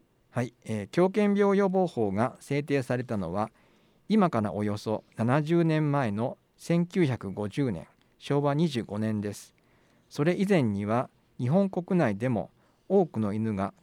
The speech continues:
狂犬病と診断され、人も狂犬病に感染し死亡していました。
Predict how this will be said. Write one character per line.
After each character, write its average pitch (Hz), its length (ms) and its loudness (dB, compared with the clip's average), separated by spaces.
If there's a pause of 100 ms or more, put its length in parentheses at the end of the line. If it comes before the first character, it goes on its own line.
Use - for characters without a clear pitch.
狂 143 180 0
犬 143 320 -2
病 139 160 0
と 135 100 -2
診 127 280 -4
断 120 180 -2
さ 110 160 -6
れ、 117 180 -2 (440)
人 - 220 -2
も 165 240 2 (100)
狂 151 220 0
犬 156 280 -2
病 156 220 2
に 143 80 -4
感 139 240 -2
染 135 220 -4
し 156 280 -6
死 - 160 -8
亡 117 200 -2
し - 80 -20
て 117 100 -6
い 113 80 0
ま 107 160 -2
し - 80 -10
た。 - 220 -10